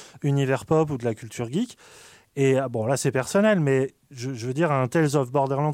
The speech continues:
me plaît parce que je suis fan de Borderlands. J'y retrouve l'habillage, j'y retrouve un peu cette, euh, cette, euh, qualité d'écriture de folie et tout ça. Mais finalement,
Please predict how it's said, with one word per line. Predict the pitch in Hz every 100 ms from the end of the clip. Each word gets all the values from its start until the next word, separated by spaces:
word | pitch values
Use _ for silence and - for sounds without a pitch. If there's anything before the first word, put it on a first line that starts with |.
| -
me | 127 127
plaît | - 160 165
parce | 156 107
que | 123
je | -
suis | 117
fan | - 135
de | 131
Borderlands. | 120 117 123 139 147 - - -
J'y | - 117
retrouve | 120 139 - 156
l'habillage, | 147 131 139 147 151
j'y | 131
retrouve | 117 120 - 151
un | 120
peu | 147
cette, | 143 120 117
euh, | 104 - - - - _
cette, | - 123 107
euh, | 113 107
qualité | - 127 123
d'écriture | 135 139 - 127 151
de | 139
folie | 120 143 143
et |
tout | 127
ça. | 143 208 - - -
Mais | 123
finalement, | 120 - - 175 170 185 240 240 170